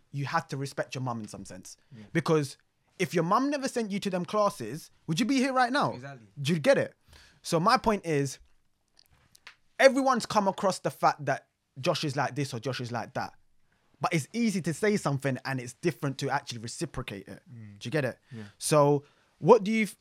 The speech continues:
Speaker 1: or, or in some sense, you had to back yourself. Do you think backing yourself was harder than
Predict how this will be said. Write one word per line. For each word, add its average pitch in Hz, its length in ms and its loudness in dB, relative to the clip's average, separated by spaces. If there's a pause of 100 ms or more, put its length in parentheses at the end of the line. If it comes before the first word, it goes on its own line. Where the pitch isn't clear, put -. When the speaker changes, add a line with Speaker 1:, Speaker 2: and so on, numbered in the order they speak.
Speaker 1:
or, 151 340 4 (480)
or 151 180 2 (220)
in 151 120 4
some 208 240 6
sense, 139 400 0
you 156 140 2
had 208 160 0
to 139 60 -6
back 123 240 -4
yourself. - 480 -6 (720)
Do 175 120 2
you 240 180 6
think 214 400 -2
backing 190 300 0
yourself 185 360 -2
was 143 140 -4
harder 175 880 4 (960)
than 143 540 4